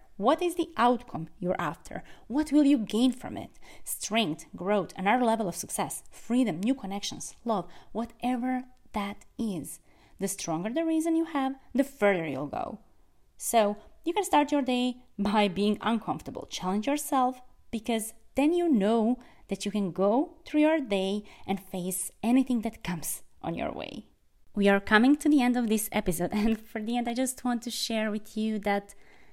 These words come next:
emotional resilience is a crucial skill for navigating life challenges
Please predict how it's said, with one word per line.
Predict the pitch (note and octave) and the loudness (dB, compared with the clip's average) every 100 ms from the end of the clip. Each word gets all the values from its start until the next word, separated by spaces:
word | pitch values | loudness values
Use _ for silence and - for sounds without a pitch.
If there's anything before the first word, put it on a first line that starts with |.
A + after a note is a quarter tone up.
| - | -6
emotional | A3+ G#3+ G#3+ B3+ - D4+ D4 | 2 4 6 4 2 4 4
resilience | D4 C#4+ C#4 C4+ C4+ C4+ | 2 2 4 4 2 0
is | - B3+ | -2 0
a | C#4 | -2
crucial | - D4 D#4+ - - | 2 4 4 2 -6
skill | - F#3 | -4 -4
for | G3 - | -4 -4
navigating | F#3 G#3 G#3 F3 D3 - F#3+ | 0 2 0 0 -4 -2 -2
life | F#3 F3+ G3+ | 0 -2 -2
challenges | - - - - - - | -6 -6 -6 -8 -10 -12